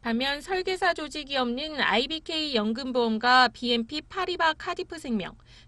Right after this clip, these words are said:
교보 라이프 생명 등의 계약 유지율은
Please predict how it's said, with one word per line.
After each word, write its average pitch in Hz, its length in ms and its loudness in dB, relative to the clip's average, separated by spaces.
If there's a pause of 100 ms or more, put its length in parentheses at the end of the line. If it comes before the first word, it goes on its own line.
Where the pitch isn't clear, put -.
교보 285 260 0
라이프 220 340 2
생명 294 380 -6
등의 262 280 -2
계약 208 300 -2
유지율은 196 640 -4